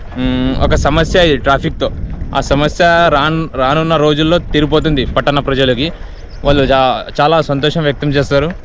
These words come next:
ఎందుకంటే మంచి ప్రాజెక్ట్ ఇది. ఇది ఎప్పుడో రావాలా, అయినా ఎందుకో ఇంత డిలే అయింది. అయినా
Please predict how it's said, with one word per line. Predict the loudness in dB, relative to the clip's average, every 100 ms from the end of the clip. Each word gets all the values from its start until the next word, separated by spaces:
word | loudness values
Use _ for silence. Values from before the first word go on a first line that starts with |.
| -16 -10 -2
ఎందుకంటే | 2 2 2 2
మంచి | 0 0
ప్రాజెక్ట్ | 2 2 2 0
ఇది. | -2 -4 -6 -6 -4
ఇది | 0 2
ఎప్పుడో | 2 2 4
రావాలా, | 4 4 2 -2 -6 -10 -8 -6 -6 -6 -8 -4 0
అయినా | 2 2 2
ఎందుకో | 2 0
ఇంత | 2 0 2
డిలే | 2 2
అయింది. | 0 -2 -4 -8 -10 -6 -2
అయినా | 0